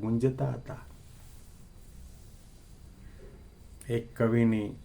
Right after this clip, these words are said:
નાની સરખી કવિતા પણ આ પ્રસંગે યાદ આવે. રાધાજી સમૂહમાં બેઠા હતા, સમૂહ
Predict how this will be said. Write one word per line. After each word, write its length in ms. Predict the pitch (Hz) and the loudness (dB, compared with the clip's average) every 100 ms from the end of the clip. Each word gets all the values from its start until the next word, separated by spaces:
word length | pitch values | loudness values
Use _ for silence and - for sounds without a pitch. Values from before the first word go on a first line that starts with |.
| - - - - - 110 | -16 -16 -16 -10 -2 4
નાની 320 | 120 131 127 | 8 10 8
સરખી 420 | 127 113 - 104 - | 6 2 0 -4 0
કવિતા 480 | 107 113 123 117 107 | 2 4 4 4 2
પણ 120 | - 104 | 2 2
આ 100 | 110 95 | 2 2
પ્રસંગે 500 | 101 92 110 107 101 | 0 0 0 2 2
યાદ 260 | 98 92 87 90 | 4 2 0 -2
આવે. 240 | 95 95 - - - - - - - - - - - - - - - - - - - - - - - - - - - - - - - 104 | -2 -2 -6 -14 -18 -18 -18 -18 -18 -18 -18 -16 -18 -18 -18 -16 -14 -14 -16 -14 -10 -10 -12 -10 -8 -6 -4 -6 -6 -6 -6 -6 -2 4
રાધાજી 540 | 104 110 123 127 131 131 | 6 8 8 10 10 8
સમૂહમાં 600 | - 104 113 123 123 120 104 | 6 6 8 10 10 8 8
બેઠા 360 | 104 - 120 117 | 4 4 6 8
હતા, 260 | 117 123 117 - | 8 6 6 4
સમૂહ 340 | 110 113 117 | 4 8 8